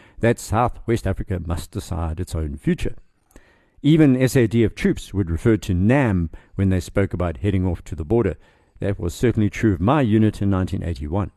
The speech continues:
It served as a reminder to us that we were in someone else's country fighting an insurgency that most of the locals seemed not to prefer. A bit like Vietnam, whatever the political spin doctors were dishing out to both the South African and earlier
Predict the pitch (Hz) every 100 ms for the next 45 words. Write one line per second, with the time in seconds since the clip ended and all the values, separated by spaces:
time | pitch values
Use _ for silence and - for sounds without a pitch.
0 | _ _ _ 104 - 151 147 135 120 127
1 | 117 131 143 120 - 131 - 113 117 120
2 | 123 110 147 139 123 104 90 - 147 135
3 | 147 - 120 117 110 101 92 - 165 139
4 | 123 - 110 - - _ - - 113 127
5 | 104 90 95 - 101 80 - _ - 104
6 | 95 90 - _ - 92 - - 87 -
7 | 117 110 - _ _ _ _ _ 98 139
8 | - 127 101 113 113 120 147 104 - -
9 | - 110 131 127 101 104 95 - 85 -
10 | 90 78 - 131 101 78 87 85 78 80
11 | 101 101 98 87 - - - 92 98 92
12 | - - 98 87 90 92 87 76 - -
13 | 87 78 85 98 82 69